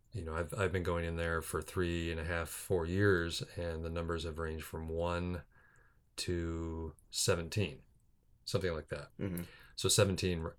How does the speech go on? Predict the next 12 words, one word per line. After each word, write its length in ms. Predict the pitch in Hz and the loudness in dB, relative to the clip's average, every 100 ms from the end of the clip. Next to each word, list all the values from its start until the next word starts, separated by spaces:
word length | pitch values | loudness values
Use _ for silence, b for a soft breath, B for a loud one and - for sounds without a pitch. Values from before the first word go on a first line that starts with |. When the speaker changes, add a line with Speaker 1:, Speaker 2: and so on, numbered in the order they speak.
| - | -4
Speaker 1:
you 140 | 95 | -2
know, 120 | 82 | 0
when, 240 | 78 82 87 | -2 -4 -4
when 160 | 95 92 | 0 0
they're 80 | 82 | 2
seventeen, 500 | - 101 82 92 80 | 4 4 2 -4 -2
that's 220 | 85 - | -2 -4
a 120 | 69 - - - _ - | -6 -10 -20 -20 _ -6
really 380 | 101 101 95 | 0 4 4
full 220 | 82 85 73 | 2 -2 -2
house 260 | 80 76 | -2 0
nowadays. 560 | 87 80 78 73 76 | -2 -2 -4 -6 -8